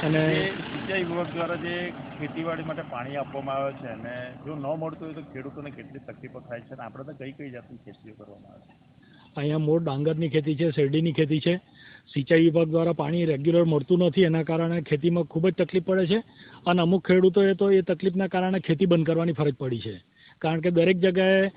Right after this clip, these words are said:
Speaker 1: તળાવનું પાણી કે બોરનું પાણી અવેલેબલ નથી. એટલે સિંચાઈનું જે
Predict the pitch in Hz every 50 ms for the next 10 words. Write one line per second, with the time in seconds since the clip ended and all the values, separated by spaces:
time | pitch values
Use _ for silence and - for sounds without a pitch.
0 | - - - - - - 180 165 175 180 190 190 190 175 196 185 185 190 175 202
1 | 196 180 170 175 175 190 190 175 185 185 190 190 180 170 180 180 180 175 180 180
2 | 170 170 151 - 165 143 101 - - _ _ _ _ _ _ - - - 151 170
3 | 165 - - 160 139 - 190 185 185 185 190 196 190 180 196